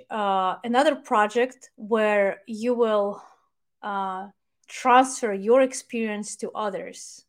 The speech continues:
And it's very inspiring, everything you're saying, because, uh, having a little baby, trying to make it work, customize the product in your garage, hiring people there,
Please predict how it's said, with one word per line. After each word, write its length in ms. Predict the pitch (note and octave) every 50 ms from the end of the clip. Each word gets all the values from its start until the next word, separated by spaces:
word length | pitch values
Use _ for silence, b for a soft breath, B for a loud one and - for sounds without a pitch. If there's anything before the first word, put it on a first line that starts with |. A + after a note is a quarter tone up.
| _ _ _ _ -
And 120 | A#3+ A#3 A#3+
it's 220 | B3+ C4 C4 -
very 320 | B3+ A3+ C4 C#4+ E4+ D#4+
inspiring, 640 | C#4+ C4+ B3+ - - - - C4 B3+ B3+ A#3+ A3 G#3
everything 400 | G#3 G#3 G3 F#3+ F#3 - G#3 G3+
you're 160 | G3+ F#3+ F#3
saying, 460 | F#3+ - - - B3 A3 G3+ F#3 F#3+ F#3+
because, 520 | F#3+ F#3 - G#3+ G3+ F#3+ F#3+ F#3+ - - B B B B B B B B B B B B B _ -
uh, 640 | G3+ G3 G3 F#3+ F#3+ F#3 F#3 F3+ - - - - G#3+ G#3 -
having 320 | - C#4 C#4+ D4 D4+ C#4+
a 80 | C#4+ C4+
little 240 | C4+ C4+ B3+ B3 A#3+
baby, 640 | G#3+ A3+ G#3+ G3+ G3+ F#3+ F#3 F#3 F#3 G#3 G#3 G#3 _ _ _ _ _ _ _
trying 460 | - - - C4 B3 B3 C4 C4+ C4+
to 160 | C4+ C4+ C4+
make 320 | A#3+ A#3 A3+ A3+ A3+ A3+ A#3+
it 120 | A3+ -
work, 480 | A#3 A#3 A3 G#3 F#3+ E3+ F3+ G3 - _
customize 600 | - A3+ A3+ - - C#4 C4 C4 B3+ B3+ B3+ A#3
the 100 | A#3+ B3
product 480 | B3+ - B3+ A3+ A3+ A3+ A3 A3 -
in 220 | - G#3+ G#3+ G#3+ G#3
your 200 | A3 A3 A3 G#3+
garage, 560 | G#3 G#3+ G#3 G#3+ G#3+ G3+ F#3 E3+ F3 F#3 -
hiring 460 | - - A#3 A#3 A#3+ B3+ C4 C4 C4
people 460 | C4 - C4 B3 B3 - A3+ A3 A3
there, 520 | G#3 A3 A3 G#3+ G3+ F#3 F3 F3 E3+ -